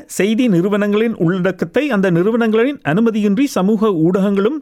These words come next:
தேடு தளங்களும் பிரசுரிப்பதை தடுக்கும் சட்டம் மேலும் மாற்றங்கள் இல்லாமல் நிறைவேறும் என்று அரசு எதிர்பார்க்கிறது. முன்மொழியப்பட்ட சட்ட திருத்தத்தை எதிர்த்து ஆஸ்திரேலிய செய்தி நிறுவனங்களின் உள்ளடக்கத்தை Facebook கடந்த வாரம் பிப்ரவரி பதினெட்டாம் தேதி முதல் தடுப்பது என்று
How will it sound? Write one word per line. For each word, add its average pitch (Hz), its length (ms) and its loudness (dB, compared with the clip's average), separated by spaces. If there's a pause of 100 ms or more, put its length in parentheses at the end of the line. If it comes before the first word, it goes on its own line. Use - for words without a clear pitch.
தேடு 214 260 2
தளங்களும் 202 500 -2
பிரசுரிப்பதை 220 720 0
தடுக்கும் 190 440 -2
சட்டம் 170 360 -2 (580)
மேலும் 262 340 2
மாற்றங்கள் 196 440 0
இல்லாமல் 190 380 0
நிறைவேறும் 196 520 0
என்று 180 220 0
அரசு 180 260 -2 (140)
எதிர்பார்க்கிறது. 147 680 -2 (1000)
முன்மொழியப்பட்ட 262 680 0 (100)
சட்ட 254 260 0
திருத்தத்தை 240 520 -2
எதிர்த்து 202 400 0
ஆஸ்திரேலிய 214 380 0
செய்தி 208 300 0
நிறுவனங்களின் 226 680 0
உள்ளடக்கத்தை 214 580 0 (640)
Facebook 220 520 0
கடந்த 226 320 -2
வாரம் 120 340 0 (200)
பிப்ரவரி 180 380 0 (120)
பதினெட்டாம் 214 520 0
தேதி 190 200 0
முதல் 196 300 0
தடுப்பது 226 440 -2
என்று 190 300 0